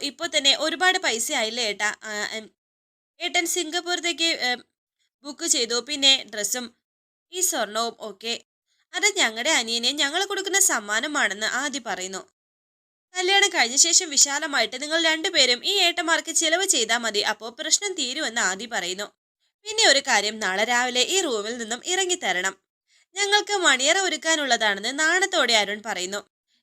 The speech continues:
"ഞാനും അരുണും കൂടാണ് അതിന്റെ ചാർജ് ഏറ്റെടുത്തിരിക്കുന്നതെന്ന്" ആദിയും പറയുന്നുണ്ട്. "ഏയ്, അതൊന്നും വേണ്ട" എന്ന് അഖിലും പറയുന്നു.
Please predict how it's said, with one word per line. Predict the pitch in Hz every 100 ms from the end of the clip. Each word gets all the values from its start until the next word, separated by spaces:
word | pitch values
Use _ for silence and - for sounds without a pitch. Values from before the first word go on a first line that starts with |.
| _
"ഞാനും | 381 381 403 339
അരുണും | 247 226 240 311
കൂടാണ് | 370 320 226
അതിന്റെ | - 294 311 359
ചാർജ് | 370 302 294 294 285
ഏറ്റെടുത്തിരിക്കുന്നതെന്ന്" | 202 226 220 220 190 196 196 277
ആദിയും | 320 247 190 190 196
പറയുന്നുണ്ട്. | 185 180 185 185 180 _ _ _ - _
"ഏയ്, | 339 339 -
അതൊന്നും | 330 370 403 381
വേണ്ട" | 262 247 294
എന്ന് | 330 247
അഖിലും | 233 214 208 220 262
പറയുന്നു. | 233 190 185 208